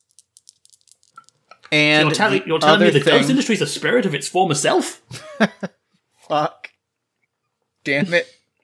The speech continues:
Speaker 1: Fuck. Okay. Um, and my other two dice is an eight.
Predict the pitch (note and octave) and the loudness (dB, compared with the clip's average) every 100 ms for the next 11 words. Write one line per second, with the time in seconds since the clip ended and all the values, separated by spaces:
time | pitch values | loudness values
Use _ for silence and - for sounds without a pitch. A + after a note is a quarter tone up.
0 | _ _ _ _ _ _ - A2+ G2+ - | _ _ _ _ _ _ -6 -4 -4 -6
1 | C3 B2 A2 G2 _ _ _ _ _ - | -6 -2 -4 -6 _ _ _ _ _ -14
2 | - - _ _ _ - - - - - | -14 -20 _ _ _ -8 -8 -8 -14 -10
3 | D3+ D#3 D#3 D3+ D3+ - D#3 D#3 D3+ D3+ | -4 -2 0 -2 -6 -10 -8 -4 -4 -4
4 | D3+ D3 _ _ _ _ C#3+ D3 E3+ F#3+ | -6 -10 _ _ _ _ -4 -2 0 0
5 | G#3 G3+ A3 G#3 G#3 G3+ - - D#3+ D#3 | 0 -4 -2 0 0 -2 -6 -6 -4 -2
6 | C#3+ C3+ A#2 _ G3 G3+ A#3+ - - | -4 -8 -8 _ 0 0 0 -8 -16